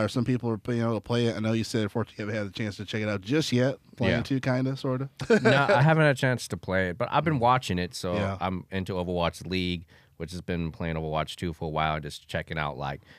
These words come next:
Speaker 2: the skins available, new gameplay tactics, what's got enough and what hasn't. So it, it's been fun just to, like, consume that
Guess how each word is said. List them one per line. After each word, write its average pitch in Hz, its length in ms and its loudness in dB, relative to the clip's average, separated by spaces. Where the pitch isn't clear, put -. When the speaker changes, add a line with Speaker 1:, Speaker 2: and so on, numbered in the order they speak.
Speaker 2:
the 85 100 -10
skins 104 400 -2
available, 87 720 0
new 82 160 -4
gameplay 82 500 -4
tactics, 78 600 -4
what's 87 200 -8
got 82 220 -6
enough 76 380 -6
and 76 80 -8
what 76 80 -6
hasn't. 71 500 -6
So 65 320 -10
it, 113 200 -6
it's 127 120 0
been 151 140 4
fun 113 320 4
just 85 200 -6
to, 95 100 -8
like, 80 220 -4
consume 85 460 -6
that 76 200 -8